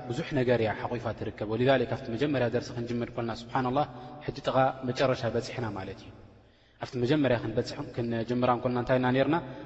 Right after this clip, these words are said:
እንተነሓፍዛ ፅቡቕ ነይሩ ኢልና ማለት እዩ። በብሓንቲ ጌርና ተነሓፍዛ ፅቡቕ ነይሩ ኢልና። ንምንታይ? ብጣዕሚ ያዕኒ ክንደይ ሃፍቲ እዩ ዘለዋ እዛ ኪታብ እዚኣ፣ ክንደይ ዓይነት ዱዓ እያ ተሰኪማ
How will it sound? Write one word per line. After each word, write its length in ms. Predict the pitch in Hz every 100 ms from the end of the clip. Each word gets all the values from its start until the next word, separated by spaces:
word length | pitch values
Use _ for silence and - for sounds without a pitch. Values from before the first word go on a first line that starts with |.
| -
እንተነሓፍዛ 600 | - 131 131 123 135 127 135 123
ፅቡቕ 240 | 120 135
ነይሩ 220 | 120 110
ኢልና 200 | 107 98 95
ማለት 280 | 92 95 -
እዩ። 80 | - - -
በብሓንቲ 440 | 139 143 123 123 -
ጌርና 220 | 120 113 107
ተነሓፍዛ 480 | 113 117 135 120 151 - - - -
ፅቡቕ 280 | - 123 156
ነይሩ 220 | 123 113
ኢልና። 160 | 110 110
ንምንታይ? 340 | 120 123 143 151 -
ብጣዕሚ 340 | - 175 139 139 135 - -
ያዕኒ 240 | 120 117 113 113 113
ክንደይ 280 | - 165 139
ሃፍቲ 240 | 123 -
እዩ 100 | 151 113
ዘለዋ 280 | 113 110 110
እዛ 120 | 110 131 - - - -
ኪታብ 280 | - - 117
እዚኣ፣ 220 | 104 107 104
ክንደይ 280 | - 110 139
ዓይነት 260 | 127 117 -
ዱዓ 160 | 104 123
እያ 140 | 113 101
ተሰኪማ 420 | - 110 120